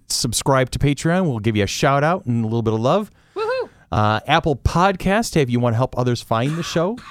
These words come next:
Speaker 1: leave a review on Apple Podcast. This is the single easiest way to support the show and encourage others to listen.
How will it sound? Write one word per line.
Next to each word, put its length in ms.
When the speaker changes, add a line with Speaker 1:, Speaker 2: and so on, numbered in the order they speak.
Speaker 1:
leave 500
a 60
review 400
on 180
Apple 240
Podcast. 600
This 220
is 180
the 120
single 460
easiest 400
way 140
to 40
support 380
the 80
show 340
and 160
encourage 540
others 360
to 360
listen. 600